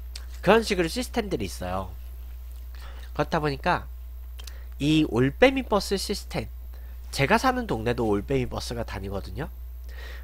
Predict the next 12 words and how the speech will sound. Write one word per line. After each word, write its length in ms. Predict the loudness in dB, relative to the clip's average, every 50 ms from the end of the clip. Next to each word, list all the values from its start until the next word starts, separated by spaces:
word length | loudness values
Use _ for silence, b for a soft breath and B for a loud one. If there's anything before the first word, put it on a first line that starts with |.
| B
그래서 400 | -4 2 6 8 8 8 6 4
저는 260 | 0 0 0 2 2 4
올빼미 520 | 4 4 2 2 4 6 6 6 6 4
버스가 400 | 2 0 0 2 0 2 2 2
생긴 380 | 2 2 0 -2 -2 -4 -2 -2
이후로는 320 | 0 0 0 0 0 -2
택시를 380 | -4 -6 -4 -4 -2 -2 -2 -4
거의 260 | -4 -4 -2 -2 -2
안 160 | -4 -4 -4
탔던 600 | -6 -6 -2 0 0 0 0 -2 -2 -4 -6 -8 -8
기억이 320 | -8 -8 -8 -8 -8 -10
나요. 180 | -10 -10 -10 -10